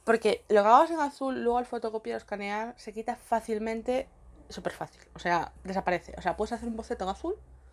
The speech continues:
haces lo que quieras que salga en negro, lápiz o lo que sea, y eso es lo que va a quedar digitalmente o cuando fotocopias. Entonces se usa mucho por eso. Es,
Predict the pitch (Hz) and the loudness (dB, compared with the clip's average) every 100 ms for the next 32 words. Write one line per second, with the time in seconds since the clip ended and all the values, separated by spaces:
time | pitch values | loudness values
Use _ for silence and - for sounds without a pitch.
0 | - - - - - - - _ 226 233 | -20 -20 -20 -20 -20 -20 -20 _ 6 6
1 | 240 233 226 220 226 208 247 233 233 240 | 4 2 2 0 -2 -4 -2 0 -2 -8
2 | - 240 233 196 165 156 - _ 190 185 | -2 0 0 -2 -4 -8 -20 _ -6 -6
3 | 175 180 208 254 240 233 233 226 226 226 | -10 -10 -8 -4 0 0 0 2 2 2
4 | 226 220 214 214 202 202 220 - 151 - | 0 -6 -6 -4 -6 -6 -8 -6 -6 -6
5 | - 220 233 208 214 208 208 202 202 226 | -10 -8 -8 -6 -8 -6 -6 -4 -4 -4
6 | 269 - - - _ 208 208 202 196 196 | -6 -16 -20 -20 _ -10 -8 -4 -2 -2
7 | 233 262 285 - - 185 180 175 - - | -4 -4 -6 -6 -4 -4 -4 -8 -10 -14
8 | 156 - - - - - - - - 196 | -16 -16 -18 -20 -20 -20 -20 -20 -4 2
9 | 220 254 254 240 226 240 277 240 180 170 | 4 4 2 2 0 0 -4 -2 -2 -4
10 | - - - - - - - - _ - | -8 -14 -18 -20 -20 -20 -20 -20 _ -20
11 | _ - - - _ _ - _ - 294 | _ -20 -20 -20 _ _ -20 _ 2 4
12 | 311 - | 4 -2